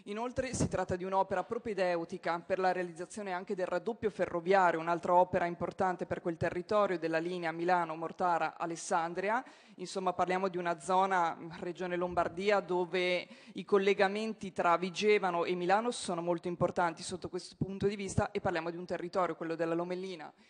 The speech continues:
e di Vigevano, che risulta essere parecchio carente da un punto di vista infrastrutturale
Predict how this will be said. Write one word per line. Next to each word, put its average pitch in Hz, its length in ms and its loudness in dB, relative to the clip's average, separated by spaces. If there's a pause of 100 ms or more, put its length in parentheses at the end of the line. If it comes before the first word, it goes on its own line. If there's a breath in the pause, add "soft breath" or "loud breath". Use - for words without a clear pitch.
(100)
e 180 100 -12
di 180 100 -12
Vigevano, 175 520 -2
che 202 100 0
risulta 175 460 0
essere 175 360 -2
parecchio 175 420 -4
carente 165 400 -4
da 170 80 -2
un 170 80 -4
punto 180 220 -12
di 160 80 -8
vista 175 260 -8
infrastrutturale 170 880 -2